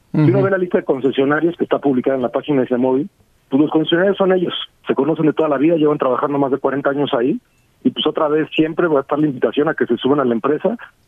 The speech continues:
Speaker 1: y que eh, sean parte de la modernización del transporte que está llevando a cabo.
Speaker 2: ¿Hay algún pendiente en alguna de las rutas en este tema de la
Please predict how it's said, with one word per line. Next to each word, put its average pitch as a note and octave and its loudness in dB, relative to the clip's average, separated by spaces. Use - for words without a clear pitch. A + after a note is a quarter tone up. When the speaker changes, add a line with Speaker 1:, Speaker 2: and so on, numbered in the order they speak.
Speaker 1:
y C#3 2
que D3+ 0
eh, A2+ 2
sean C3+ 0
parte C#3+ -2
de B2+ 0
la A#2+ 2
modernización A2 0
del C3+ 0
transporte A#2 -2
que - -12
está - -2
llevando G#2+ 0
a - -4
cabo. G2 -4
Speaker 2:
¿Hay G3 0
algún G3+ 2
pendiente E3 0
en C#3+ 2
alguna C#3+ 2
de C#3 0
las B2 -4
rutas D3+ 0
en B2+ 0
este C#3 0
tema C#3+ 2
de B2+ 0
la B2 -2